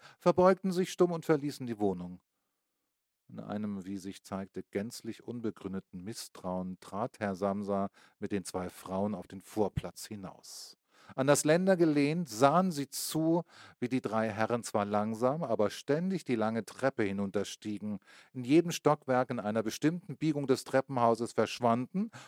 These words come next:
und nach ein paar Augenblicken wieder hervorkamen. Je tiefer sie gelangten, desto mehr verlor sich das In-,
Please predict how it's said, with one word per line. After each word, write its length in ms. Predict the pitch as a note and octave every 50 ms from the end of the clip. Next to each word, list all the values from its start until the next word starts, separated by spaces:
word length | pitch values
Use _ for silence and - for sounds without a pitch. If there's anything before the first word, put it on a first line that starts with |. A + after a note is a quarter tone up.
| - -
und 80 | F3
nach 100 | F3 E3+
ein 140 | E3 D3+ D3
paar 220 | - C3+ B2+ A2 G#2+
Augenblicken 640 | A#2+ C3 C3 C3+ B2 - C3+ C#3 - D3 C#3+ C3+ A#2+
wieder 220 | C3+ C#3 D3 C#3+
hervorkamen. 920 | D3+ E3 - - - A3 G3 A#2+ - - - - F#2+ D#2+ D#2 D#2 D#2 D#2+ - _ - - - - _ _ _
Je 100 | F#2 E2
tiefer 360 | - - G2+ F#2 - G#2 F2
sie 120 | F2 G2
gelangten, 420 | F2 G2+ F#2 F#2+ F#2+ G2 E2+ F#2 F2
desto 260 | F#2 F2 - - G2
mehr 260 | F#2+ G2 G2 G2+ G2+
verlor 460 | - - G#2 G2+ F#2+ G2+ G#2+ A2+ A2 F#2+
sich 120 | G#2 F#2+
das 200 | - A2+ G2 -
In-, 120 | G#2+ G#2+